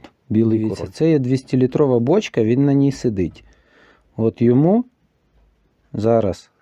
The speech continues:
Speaker 1: якраз буде два місяці. Його вага, я його важив, він мав неповних два кілограми. За цей місяць, я думаю, він набрав,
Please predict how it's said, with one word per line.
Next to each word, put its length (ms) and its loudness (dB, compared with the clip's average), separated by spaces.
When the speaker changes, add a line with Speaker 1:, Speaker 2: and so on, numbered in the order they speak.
Speaker 1:
якраз 540 0
буде 360 0
два 380 0
місяці. 720 -2
Його 300 0
вага, 300 2
я 200 2
його 220 2
важив, 460 0
він 300 2
мав 240 2
неповних 520 0
два 220 -2
кілограми. 680 -2
За 160 -4
цей 220 0
місяць, 440 -2
я 80 2
думаю, 340 2
він 180 2
набрав, 420 0